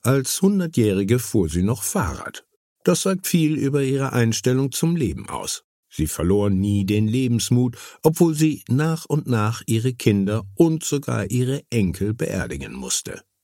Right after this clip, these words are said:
Nach eigener Aussage wurde sie wegen der richtigen Ernährung so alt. Viel Olivenöl, Knoblauch und Gemüse und regelmäßig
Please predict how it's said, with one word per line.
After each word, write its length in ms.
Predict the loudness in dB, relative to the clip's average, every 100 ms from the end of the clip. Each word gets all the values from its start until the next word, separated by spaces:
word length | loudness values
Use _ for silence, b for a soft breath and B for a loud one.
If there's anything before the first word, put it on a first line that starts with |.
| _ B B B B -4
Nach 160 | -4 0
eigener 380 | 2 2 0
Aussage 680 | 2 2 2 0 2 0 2
wurde 240 | 2 2
sie 240 | 0 0 2
wegen 280 | 0 0 0
der 160 | 0
richtigen 560 | 0 -2 -2 0 0 0
Ernährung 520 | -2 -2 0 2 2
so 180 | 0 -2
alt. 380 | -6 -8 -12 -18 _
Viel 480 | -12 -2 0 2 0 -2
Olivenöl, 840 | 0 0 2 0 2 0 0 -4 _
Knoblauch 640 | 0 2 2 0 -2 -2
und 220 | -2 0 2
Gemüse 600 | 2 2 2 0 -2 -6 0
und 420 | 0 0 -6 -2
regelmäßig 880 | 0 2 2 2 0 -2 -2 -4